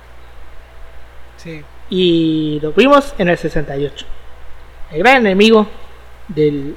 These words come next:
Speaker 2: status quo es la juventud. Segundo, eh, como decía Paulino, de estos de que intervenir en las escuelas y ser joven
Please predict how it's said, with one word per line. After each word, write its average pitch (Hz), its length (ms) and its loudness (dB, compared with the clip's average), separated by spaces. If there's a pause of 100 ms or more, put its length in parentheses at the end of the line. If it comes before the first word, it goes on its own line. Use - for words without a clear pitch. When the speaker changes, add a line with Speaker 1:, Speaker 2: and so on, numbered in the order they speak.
Speaker 2:
status 196 500 2
quo 214 320 2
es 143 100 -4
la 147 80 0
juventud. 151 360 -2 (600)
Segundo, 196 400 6 (800)
eh, 190 640 6 (240)
como 208 180 6
decía 202 240 8
Paulino, 220 400 6
de 170 240 0
estos 175 360 -6
de 160 120 -6
que 143 340 -12 (120)
intervenir 170 420 -2
en 170 80 0
las 165 120 -6
escuelas 170 720 0
y 151 360 -10
ser 180 200 0
joven 180 560 2